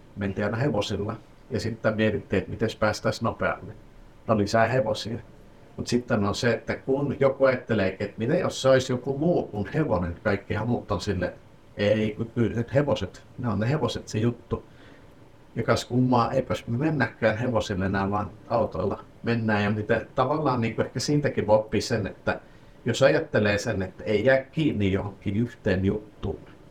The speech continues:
vaikka se olisi tuttu ja turvallinen, se voi olla, ehkä siinkin on se luovuus ollut se, että uskaltaa ajatella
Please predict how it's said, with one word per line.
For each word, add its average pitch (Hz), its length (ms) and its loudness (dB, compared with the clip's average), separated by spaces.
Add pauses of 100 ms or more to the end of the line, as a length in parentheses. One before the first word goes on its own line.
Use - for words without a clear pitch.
(540)
vaikka 101 280 0
se 135 120 4
olisi 147 280 6
tuttu 120 320 -2
ja 101 80 4
turvallinen, 90 760 -4 (260)
se 104 260 -2
voi 123 120 0
olla, 123 120 -2 (180)
ehkä - 240 -2
siinkin 151 360 0
on 127 80 -2
se 135 100 2
luovuus - 540 0
ollut 101 300 -2
se, - 160 -2
että - 180 -4
uskaltaa 98 800 0
ajatella 90 640 2